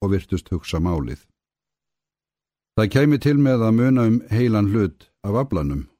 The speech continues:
og auk þess hafði þessi ávaldi aldrei vinsæll verið, enda aðskotadýr og þau hjónin bæði. Og svo hafði hann alltaf verið óþjáll og merkilegur með sig. "Við verðum ekki öllu fátækari fyrir þetta,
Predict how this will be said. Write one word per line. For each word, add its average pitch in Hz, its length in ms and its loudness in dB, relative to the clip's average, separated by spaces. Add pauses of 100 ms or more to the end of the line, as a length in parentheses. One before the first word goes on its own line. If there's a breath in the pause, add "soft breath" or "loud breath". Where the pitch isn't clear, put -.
(400)
og 95 120 -2
auk 104 160 -2
þess 101 240 -4
hafði 95 240 0
þessi 95 320 -2
ávaldi 104 420 0
aldrei 98 380 -2
vinsæll 104 400 0
verið, 107 380 -2 (500)
enda 110 300 0
aðskotadýr 113 680 -2
og 98 160 -4
þau 98 160 0
hjónin 92 340 0
bæði. 104 360 -4 (800)
Og 92 100 -4
svo 110 160 0
hafði 98 320 0
hann 92 160 0
alltaf 104 320 -4
verið 90 240 -2
óþjáll 101 400 -4 (200)
og 92 80 -2
merkilegur 82 600 -2
með 90 160 -2
sig. - 200 -12 (1900)
"Við 117 160 2
verðum 151 300 4
ekki 143 100 0
öllu 143 240 2
fátækari 120 640 0
fyrir 107 200 0
þetta, 101 460 -2